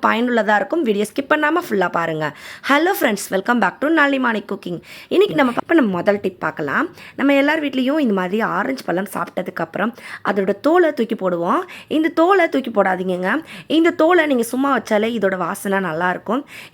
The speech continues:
இதோட வாசனையை இன்னும் அதிகப்படுத்துறதுக்கு இந்த மாதிரி பழத்தோட தோல் எல்லாத்தையும் பிச்சு போட்டு எடுத்து வச்சுக்கோங்க. இந்த தோலை நம்ம அப்படியே கிச்சன் ஏரியாவுக்கு தான் கொண்டு போறோம். சில நேரம் நம்ம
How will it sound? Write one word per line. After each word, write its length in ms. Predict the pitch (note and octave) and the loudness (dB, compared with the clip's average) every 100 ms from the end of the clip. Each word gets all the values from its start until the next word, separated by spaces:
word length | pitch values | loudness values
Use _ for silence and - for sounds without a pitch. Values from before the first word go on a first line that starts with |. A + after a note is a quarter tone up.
| D#4+ | 2
இதோட 240 | D#4+ G4+ C#4 | 6 6 4
வாசனையை 540 | A3+ A#3 C4 A3+ G3 G3+ F#3+ | 0 -2 -2 0 0 0 0
இன்னும் 200 | G3 A3+ E3+ | 0 0 -2
அதிகப்படுத்துறதுக்கு 840 | F#3 A3+ F#3 F3+ F3+ F3 E3+ A3+ C#4 - - - D4+ | -2 -2 -2 -4 -4 -6 -2 -2 -4 -10 -16 -2 2
இந்த 140 | F#4+ F4+ | 4 4
மாதிரி 260 | D4+ B3+ D4 F4 - - | 2 2 0 0 -6 -2
பழத்தோட 380 | A3 A#3 A3 G#3+ A3 | 0 0 -2 -2 0
தோல் 180 | A#3 B3+ G3+ | 0 2 2
எல்லாத்தையும் 460 | F#3 F3+ F#3 A#3 C#4 | 0 -2 -2 -2 -2
பிச்சு 240 | - - - | -8 -8 -8
போட்டு 220 | F#3 F3+ G#3 - | -6 -4 -4 -2
எடுத்து 220 | E3+ F3+ F3 | -2 -2 -8
வச்சுக்கோங்க. 460 | - - F3 F3 G3 D#4 - - - - A#3 | -8 -6 -6 -2 0 -2 -4 -20 -20 -6 2
இந்த 200 | F4+ G4 F#4+ | 4 4 4
தோலை 280 | D4 D4 A3+ A#3+ | 4 6 4 4
நம்ம 160 | G#3+ F#3+ F3 | 0 -2 -2
அப்படியே 280 | A3+ A3 A3+ - | -2 0 0 -2
கிச்சன் 280 | - C4+ A3+ | -6 0 2
ஏரியாவுக்கு 340 | G3 F#3+ - G3 | 2 2 -2 -4
தான் 120 | G3+ F#3 | -2 -4
கொண்டு 160 | F#3+ G#3 | -4 -2
போறோம். 260 | E3+ G3 C#4+ - - - | -2 -2 -6 -10 -20 0
சில 180 | D#4+ G4 F#4 | 4 4 2
நேரம் 240 | D4+ C#4+ | 0 0
நம்ம 120 | G#3+ | 0